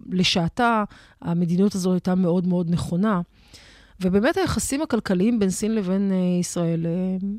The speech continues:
היו בעלייה מכובדת ביותר. אנחנו כולנו היינו עדים פה לסחר הענף, להשקעות הסיניות, בתשתיות,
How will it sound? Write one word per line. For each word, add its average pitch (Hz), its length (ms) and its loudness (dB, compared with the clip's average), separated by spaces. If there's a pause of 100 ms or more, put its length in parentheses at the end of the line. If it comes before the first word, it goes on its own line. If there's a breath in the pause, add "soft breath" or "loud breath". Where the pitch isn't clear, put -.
(340)
היו 196 260 2
בעלייה 262 640 0
מכובדת 247 600 0
ביותר. 294 420 -2
אנחנו 196 300 0
כולנו 202 300 0
היינו 202 200 2
עדים 185 240 0
פה 220 260 0
לסחר 190 680 -2
הענף, 196 720 0
להשקעות 175 640 0
הסיניות, 226 680 0
בתשתיות, 208 880 0